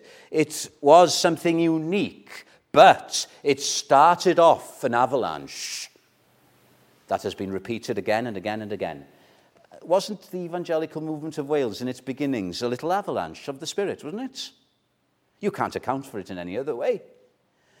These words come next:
Uh, people down in, uh, Crosshands, people up in Bangor,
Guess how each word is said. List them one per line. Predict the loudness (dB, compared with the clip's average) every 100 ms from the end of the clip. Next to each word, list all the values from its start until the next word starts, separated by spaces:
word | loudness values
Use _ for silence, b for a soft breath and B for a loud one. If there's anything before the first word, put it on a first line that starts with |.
| _
Uh, | 4 6
people | 4 -2 4 6 6
down | 6 8 8 8 6
in, | 2 2 4
uh, | 8 8 8
Crosshands, | 4 0 2 -2 -2 -6 -8 -8 -10 -12 _ _ _ _ _ _ _
people | -4 -2 0 0
up | 0 -2
in | -2 0
Bangor, | 0 0 2 2